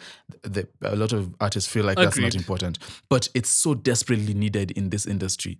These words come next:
Speaker 1: like, so desperate. Like, we need to stop just doing from the top to, like, the bottom. We need to stop just doing art for art's sake. Like, it has to be a, there has to be thought and, and creativity, added creativity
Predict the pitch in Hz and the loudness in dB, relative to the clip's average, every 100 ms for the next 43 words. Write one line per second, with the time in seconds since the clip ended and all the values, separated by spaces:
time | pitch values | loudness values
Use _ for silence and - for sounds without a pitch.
0 | - 101 - - 135 117 113 - 104 107 | -6 -2 0 2 2 2 -2 -2 -4 -2
1 | 120 117 123 107 - 107 - 101 101 95 | 0 0 0 -2 0 -2 0 -2 -2 -4
2 | 92 110 98 - - - 127 117 - - | -2 0 0 -4 -10 0 2 2 -4 0
3 | 147 - - 104 92 - 90 87 87 82 | 0 0 -6 -4 -4 -6 -6 -6 -4 -4
4 | 104 - - 104 104 101 98 104 95 87 | -2 -2 -4 -4 -4 -6 -4 -4 -4 -8
5 | - _ - 95 - - - 95 95 - | -14 _ -2 -2 0 -4 0 0 0 -2
6 | 85 92 82 - 117 - 92 95 92 87 | -4 -6 -6 -2 -2 -2 -4 -4 -4 -4
7 | 85 _ _ _ _ _ _ 127 143 - | -6 _ _ _ _ _ _ 2 2 0
8 | 104 - - 117 90 - - 101 92 87 | -4 -4 0 0 2 -4 -4 -4 -2 -4
9 | - - 90 90 - - - 131 113 - | -6 -4 -4 -4 -8 -4 0 2 2 2
10 | 147 131 - 107 - 139 135 120 - 107 | 0 0 0 0 4 4 4 0 -2 -2
11 | - 107 104 98 90 | 0 -2 -2 -4 -6